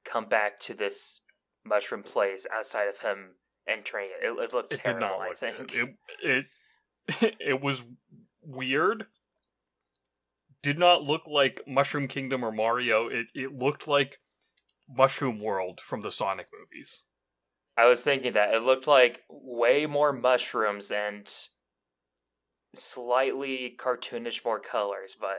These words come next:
Speaker 1: yeah, it reminded me of that too.
Speaker 2: Yeah, it, it wasn't,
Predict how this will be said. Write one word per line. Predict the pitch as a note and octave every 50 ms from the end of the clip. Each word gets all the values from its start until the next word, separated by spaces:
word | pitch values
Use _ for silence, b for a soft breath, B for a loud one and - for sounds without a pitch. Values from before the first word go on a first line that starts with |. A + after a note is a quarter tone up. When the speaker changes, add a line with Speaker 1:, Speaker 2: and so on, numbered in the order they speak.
| F2+ - - -
Speaker 1:
yeah, | G#2 G#2 G2 F2+ F2 F2+ F#2 - -
it | G#2 G#2
reminded | G#2+ G#2+ A2 G#2 G2+ G2+ G2 F#2+
me | F#2+
of | F#2+ F#2+
that | F#2 F2 F2+ - -
too. | - - - F2 G2 G#2+ - _ -
Speaker 2:
Yeah, | C3+
it, | A#2+ -
it | D3 C#3 B2
wasn't, | C3+ C3+ C3 - D#3+ C#3 C#3 B2